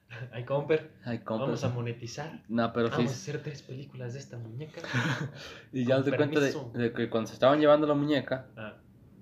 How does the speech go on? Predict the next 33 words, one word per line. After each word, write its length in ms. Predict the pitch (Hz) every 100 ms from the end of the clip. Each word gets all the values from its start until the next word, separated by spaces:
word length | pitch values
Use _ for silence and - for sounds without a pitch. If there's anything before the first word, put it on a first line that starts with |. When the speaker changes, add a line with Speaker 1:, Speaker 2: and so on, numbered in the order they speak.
| - - - - 110
Speaker 2:
eh, 720 | 104 101 104 101 101 101 101 -
les 240 | 117 107
empezaron 320 | 107 110 113
a 60 | 120
fallar 200 | 110 110
los 120 | 110
frenos. 340 | 107 101 - - -
Speaker 1:
<laughs> 1120 | - - - 135 - - - - - - -
Fuck. 600 | - 117 117 - - - - - -
Yo 140 | 104 110
Speaker 2:
Y, 460 | 113 107 101 98 - - - - - - -
y, 100 | 110 104
pues, 200 | 110 98
sí, 140 | 117
les 140 | 127
empezaron 320 | 117 - 120 123
a 60 |
fallar 220 | 120 113
los 100 | 120
frenos, 380 | 117 117 120 117
tuvieron 300 | - 107 113
complicaciones 580 | 113 107 107 104 107 117
para 220 | - 107
llegar 260 | 104 101 104
a 100 | 110
la 140 | 107
casa. 380 | 117 127 127 127 -
Speaker 1:
Ajá. 280 | 117 120 117 -
Speaker 2:
Y 240 | 113 104 107
Ed 140 | 117
lo 200 | 123 120
que 100 | 139
hizo, 380 | 143 143 147